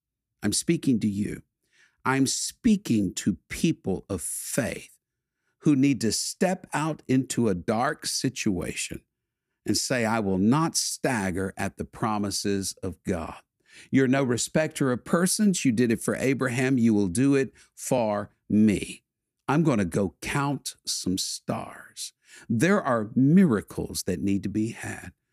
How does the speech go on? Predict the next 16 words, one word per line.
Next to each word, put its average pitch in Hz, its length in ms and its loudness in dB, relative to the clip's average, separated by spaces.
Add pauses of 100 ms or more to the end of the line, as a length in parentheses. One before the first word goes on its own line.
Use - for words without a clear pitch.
(280)
There 120 280 2
are 120 120 2
souls 143 680 0
that 120 160 2
need 139 240 2
to 147 60 0
be 151 200 0
won. 104 500 -6 (380)
There 151 180 2
are 156 140 0
communities 160 1160 2
that 95 160 -2
need 123 300 4
to 104 100 0
be 117 220 4
reached. 101 800 -4